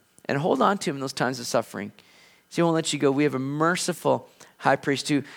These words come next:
knows what it's like to go through that, who was himself tempted at all points,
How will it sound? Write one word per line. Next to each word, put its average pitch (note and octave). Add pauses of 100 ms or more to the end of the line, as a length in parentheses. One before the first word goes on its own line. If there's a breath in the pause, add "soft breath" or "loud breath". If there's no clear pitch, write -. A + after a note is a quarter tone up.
(200 loud breath)
knows F3
what F3
it's E3
like D#3+
to D#3
go D#3
through D3
that, - (180 loud breath)
who E3
was D#3+ (140 loud breath)
himself E3
tempted E3 (640)
at C#3+
all C#3+
points, -